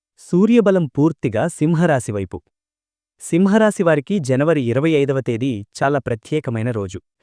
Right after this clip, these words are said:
ఎందుకంటే ఈ రోజు మీ రాశి అధిపతి అయిన సూర్యుడు పూర్తిగా బలంగా ఉంటాడు. సూర్యబలం అంటే ఆత్మవిశ్వాసం, నాయకత్వ లక్షణాలు, గౌరవం, గుర్తింపు.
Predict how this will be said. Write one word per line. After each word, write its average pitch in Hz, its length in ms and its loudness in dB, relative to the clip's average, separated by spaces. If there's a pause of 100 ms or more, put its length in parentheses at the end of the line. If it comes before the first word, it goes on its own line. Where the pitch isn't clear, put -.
(280)
ఎందుకంటే 143 420 0 (380)
ఈ 170 120 2
రోజు 185 300 4 (400)
మీ 147 180 2
రాశి 127 480 0
అధిపతి 139 480 -2
అయిన 135 160 0
సూర్యుడు 123 480 0 (160)
పూర్తిగా 147 520 0
బలంగా 117 380 0
ఉంటాడు. 98 340 -4 (640)
సూర్యబలం 185 600 4
అంటే 123 220 0 (220)
ఆత్మవిశ్వాసం, 113 800 -4 (360)
నాయకత్వ 135 540 -2
లక్షణాలు, 110 520 -4 (340)
గౌరవం, 117 560 2 (320)
గుర్తింపు. 123 540 -4